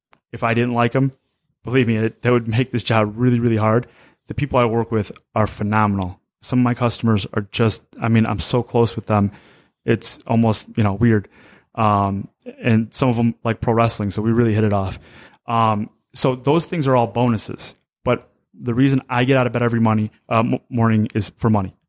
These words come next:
It's, it's, this job allows you the opportunity to make as much money as you possibly can through your work.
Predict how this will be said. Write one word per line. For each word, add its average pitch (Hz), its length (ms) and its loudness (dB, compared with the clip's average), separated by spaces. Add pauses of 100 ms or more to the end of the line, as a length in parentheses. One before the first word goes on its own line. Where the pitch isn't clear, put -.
It's, - 240 -4
it's, - 380 -4
this 135 220 -2
job 117 400 -2 (360)
allows 120 260 2
you 127 60 -2
the 127 100 0
opportunity 110 560 0 (460)
to - 100 -2
make 113 240 0 (160)
as 107 120 -4
much 117 220 0
money 117 380 0 (240)
as 107 100 -2
you 110 60 -2
possibly 113 380 -2
can 104 380 0
through 110 240 -2
your 104 160 2
work. 98 260 -2